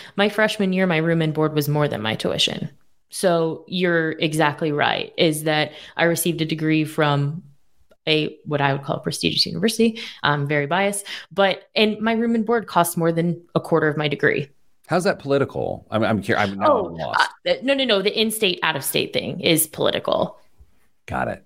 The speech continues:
Speaker 2: Oh, political within the higher ed group,
Speaker 1: Correct.
Speaker 2: not political in terms of
Speaker 1: No.
Speaker 2: uh, yeah. Okay. Um, with a couple minutes left, and, and really, I feel like we've hit this topic from a lot of different angles.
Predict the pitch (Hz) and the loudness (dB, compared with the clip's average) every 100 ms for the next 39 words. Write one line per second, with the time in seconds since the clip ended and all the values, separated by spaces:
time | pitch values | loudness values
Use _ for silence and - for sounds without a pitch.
0 | - 104 - 120 110 98 90 87 92 82 | -2 -2 0 0 2 2 0 0 -2 -2
1 | 76 82 69 64 62 - - - 69 - | -2 0 0 0 -2 -8 -20 -6 -4 -2
2 | - 71 76 67 - 87 73 76 67 65 | -4 0 0 0 0 0 0 0 -2 -2
3 | 78 69 65 58 55 - - - 95 - | -2 -2 -2 -2 -4 -12 -20 -6 -2 -2
4 | - 67 64 55 - - - - 127 113 | -2 0 0 0 -4 -6 -6 0 2 2
5 | - - - - - - - 160 175 170 | 0 -4 -8 -14 -14 -16 -10 -2 0 0
6 | 160 - - _ - - - _ _ _ | -4 -12 -20 _ -20 -20 -20 _ _ _
7 | _ _ _ - - _ _ _ _ _ | _ _ _ -20 -20 _ _ _ _ _
8 | _ _ 147 143 - 175 160 139 113 - | _ _ -4 -2 0 0 0 2 0 0
9 | 92 78 76 98 98 107 104 113 92 92 | 0 0 0 -2 -2 0 0 2 2 0
10 | 104 98 95 - 98 90 - 87 85 90 | -2 -2 -2 -2 -2 -2 0 0 0 -2
11 | 80 78 82 78 80 80 69 82 73 69 | 0 2 2 2 0 0 0 0 0 0
12 | - | -4